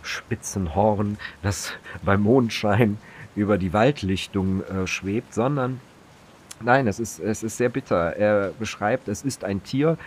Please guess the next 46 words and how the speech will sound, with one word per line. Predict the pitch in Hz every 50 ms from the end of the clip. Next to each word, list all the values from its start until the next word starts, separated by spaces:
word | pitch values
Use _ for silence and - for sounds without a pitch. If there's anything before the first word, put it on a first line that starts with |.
| - - - -
mit | 98 110 107 -
einem | - 117 117 113 104 104 98 - - - -
langen | 95 101 117 135 143 139 120 110 101
Horn | 127 131 135 147 143 -
auf | 117 120 113 -
der | - 98 95
Nase, | 95 101 110 123 131 123 131 127 107
was | 113 107 -
sich | 117 107 - -
wie | 101 98 98 98 90 - -
Zweige | - - - 104 107 120 135 123 104 92 90
auffächert, | 113 120 131 - - - 156 151 - - 156 151 - - - - - - - - - - - - -
ähm, | 110 110 107 107 110 117 - - - -
und | 113 110 -
die | 101
Germanen | 107 107 107 120 123 123 131 127 113 104
jagen | 101 104 107 117 131 123 131 131 123
es, | 131 - - 110
weil | 107 113
es | 117 - -
immer | 110 117 110 101
sich | 107 113 - 95
an | 101 104
den | 107 101
richtigen | 92 120 127 - - 90 98 92 90
Bäumen | 82 113 113 120 127 131 135 -
schuppert, | - - - 139 - - 131 113
indem | 127 117 107 95 117 117 120
man | 117 110 107 104 - - - - -
den | 98 87 98 104 117 101 - - - -
Baum | 90 - 123 127 135 147 135
ansägt, | 113 104 101 101 - 92 101 98 98 123 - - -
weil | 104 113 117
es | 110 -
hat | - 127 - -
keine | - 120 107 101
Gelenke | 90 98 95 104 104 117 131 - 151 151 151 143 - -
in | 123 131
den | 135 131 123
Beinen | 120 135 135 139 139 143 143 139 135 -
und | 110 - -
<clears throat> | 151 151 131 113 -
deswegen, | - 110 107 - - 104 101 104 98
wenn | 95 98 98
es | 90 -
umfällt, | - 110 98 92 - - 92 90 90 90